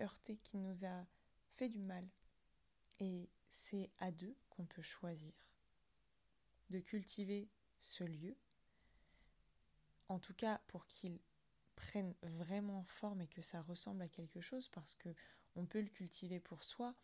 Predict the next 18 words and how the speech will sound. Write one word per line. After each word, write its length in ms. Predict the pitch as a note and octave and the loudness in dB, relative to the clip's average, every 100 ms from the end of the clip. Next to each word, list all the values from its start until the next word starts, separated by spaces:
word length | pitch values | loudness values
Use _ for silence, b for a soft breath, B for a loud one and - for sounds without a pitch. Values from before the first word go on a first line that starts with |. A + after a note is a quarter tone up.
| B B - - | B B -10 -2
et, 240 | F3+ E3 E3 E3 E3 - B B B B - - - - - - - - - - - - - | -2 -2 -6 -6 -8 -12 B B B B -20 -20 -20 -20 -20 -20 -20 -20 -20 -20 -20 -20 -4
et 180 | G3 F#3 - - | -2 -2 -4 -4
créer 460 | - - G3 G#3+ | -2 0 2 2
des 140 | F#3 F3 | 2 -2
débuts 540 | F3 F3+ F3 G3+ G#3+ - - - | 0 0 0 -2 -2 -6 -14 -8
de 160 | E3 | -4
lieux 340 | E3+ E3 F#3 F#3+ | -2 -2 -2 -4
comme 200 | - E3+ | -6 0
ça, 180 | - - | 0 0
d'écoute, 320 | F3 - F#3 | -4 -6 -4
de 100 | F3+ | -4
bienveillance 440 | E3+ F3 F3 F#3+ | -2 -2 0 0
et 40 | E3+ | 2
d'amour 300 | E3+ F3+ G#3 | -2 -2 -2
avec 220 | E3 D3+ | -4 -6
toutes 200 | - - | -10 -6
les 80 | G3+ | -4
personnes 500 | F#3 D#3+ - G3 | -2 0 0 0